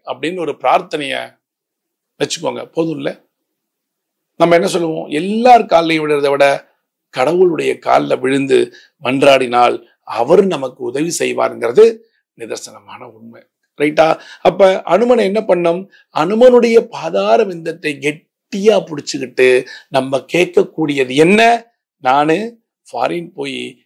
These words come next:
நல்லா சம்பாதிச்சு என்னுடைய அப்பா, அம்மா, மாமனார், மாமியார், குழந்தை, குட்டி, நான் கட்டி கொண்ட மனைவி, இத்தனை பேரையும் நல்லபடியா வச்சுக்கணும்னு பிரார்த்தனை பண்ணுங்க. எப்பொழுதும்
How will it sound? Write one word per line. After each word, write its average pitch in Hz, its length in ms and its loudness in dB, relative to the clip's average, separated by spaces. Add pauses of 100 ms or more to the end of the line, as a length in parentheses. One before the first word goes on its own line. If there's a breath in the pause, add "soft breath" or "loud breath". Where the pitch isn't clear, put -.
நல்லா 180 680 -4
சம்பாதிச்சு 143 760 -6 (260 loud breath)
என்னுடைய 156 580 0
அப்பா, 135 500 2
அம்மா, 139 460 -2
மாமனார், 139 560 -2
மாமியார், 147 540 -4
குழந்தை, 156 460 -2
குட்டி, 147 680 -10 (540)
நான் 131 320 -2
கட்டி 131 320 -4
கொண்ட 120 280 -8
மனைவி, 135 520 -8 (240 loud breath)
இத்தனை 240 440 4
பேரையும் 165 500 -8 (160 soft breath)
நல்லபடியா 165 920 0 (100)
வச்சுக்கணும்னு 151 800 -10 (200 soft breath)
பிரார்த்தனை 143 580 -6
பண்ணுங்க. 131 540 -8
எப்பொழுதும் 202 800 4